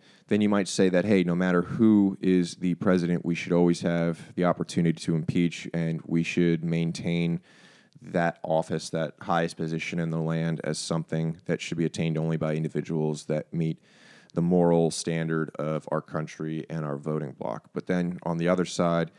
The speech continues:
we should say, no, we shouldn't be normalized to impeachment, because then it's just gonna open up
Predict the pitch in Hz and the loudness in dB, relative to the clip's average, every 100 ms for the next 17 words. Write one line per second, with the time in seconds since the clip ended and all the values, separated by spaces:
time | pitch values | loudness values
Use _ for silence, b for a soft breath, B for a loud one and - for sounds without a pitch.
0 | b b b 90 85 80 85 82 92 90 | b b b -4 -2 -2 -2 2 4 4
1 | 82 98 104 87 85 85 82 80 80 - | 2 0 0 0 0 0 0 -2 -4 -4
2 | 80 - 80 - 82 80 87 87 90 85 | -4 -2 -4 -4 -8 -4 -2 0 0 -2
3 | 95 - 85 - 85 85 85 82 - | -6 -4 -2 0 0 2 2 2 0